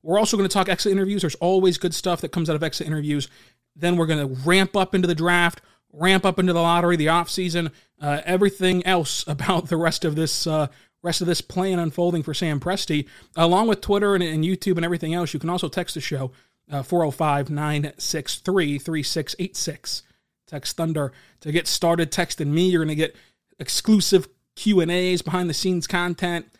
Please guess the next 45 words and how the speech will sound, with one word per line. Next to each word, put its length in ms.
everything 400
else. 240
You 200
just 360
directly 720
message 340
me 80
any 140
questions 420
or 60
anything 260
else 140
that 100
you 80
have, 240
wha-, 140
whatever 440
you 120
want 260
over 180
there. 240
Subs-, 340
uh, 160
subscribe 340
on 60
Subtext, 480
four 280
oh 160
five, 520
nine 260
six 360
three, 360
three 220
six 280
eight 140
six. 260
But 120
the 80
youth 320
in 60
this 180
game 160
was 100
a 60
problem. 380